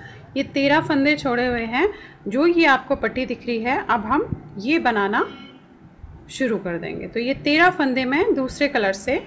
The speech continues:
बनाऊंगी। तो देखिए, दूसरा कलर हमने इस तरह से लिया।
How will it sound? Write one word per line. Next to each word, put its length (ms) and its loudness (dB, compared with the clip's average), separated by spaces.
बनाऊंगी। 500 -2
तो 80 -12
देखिए, 260 -4
दूसरा 340 -2
कलर 260 0
हमने 340 0
इस 140 -8
तरह 180 0
से 160 -4
लिया। 360 -2